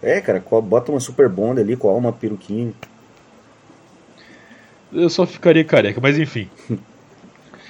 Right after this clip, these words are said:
Speaker 2: O cara, ele parou de ciclar, né, porque ele tava ficando careca, e aí ele volta. Só que essa é a questão. O ganha-pão dele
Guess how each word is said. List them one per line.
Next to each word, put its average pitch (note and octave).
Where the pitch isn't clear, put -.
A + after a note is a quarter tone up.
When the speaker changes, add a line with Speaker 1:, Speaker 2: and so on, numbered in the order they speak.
Speaker 2:
O F#3+
cara, D#3
ele D3
parou C3+
de B2+
ciclar, C3
né, A#2
porque A2+
ele A2+
tava G#2+
ficando A2
careca, B2+
e C#3
aí B2+
ele C3+
volta. B2+
Só E3
que F#3
essa F#3+
é F#3+
a -
questão. B2
O D3
ganha-pão D#3
dele C3